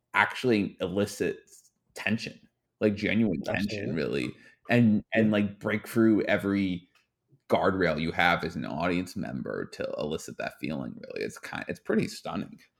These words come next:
Speaker 2: Yeah. Um, so, yeah. Um, Jerry, I hope you get that Best Picture.
Speaker 1: Woo!
Speaker 2: Um, it was, it was a pleasure. It was a pleasure having the tiniest little part in
Speaker 1: Yeah.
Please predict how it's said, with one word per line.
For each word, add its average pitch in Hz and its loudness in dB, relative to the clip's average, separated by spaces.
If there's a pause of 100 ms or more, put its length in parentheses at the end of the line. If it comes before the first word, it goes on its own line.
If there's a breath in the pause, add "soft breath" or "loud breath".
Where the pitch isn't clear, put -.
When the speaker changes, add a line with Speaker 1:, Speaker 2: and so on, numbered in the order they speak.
(960)
Speaker 2:
Yeah. 82 -2 (680 loud breath)
Um, 107 -2 (300)
so, 110 2 (240)
yeah. 110 0 (120)
Um, 110 -4 (680 soft breath)
Jerry, 131 8
I 113 2
hope 117 2
you 123 2
get 120 0
that 117 4
Best 117 2
Picture. 131 0
Speaker 1:
Woo! - 8 (280)
Speaker 2:
Um, 202 -4 (160)
it 107 -8
was, 107 -4
it 123 0
was 110 -2
a 104 -4
pleasure. 117 2
It - -10
was 113 -8
a 113 -12
pleasure 107 0
having 107 0
the 107 -4
tiniest 107 -2
little 92 0
part - -2 (500)
in 466 2
Speaker 1:
Yeah. 403 4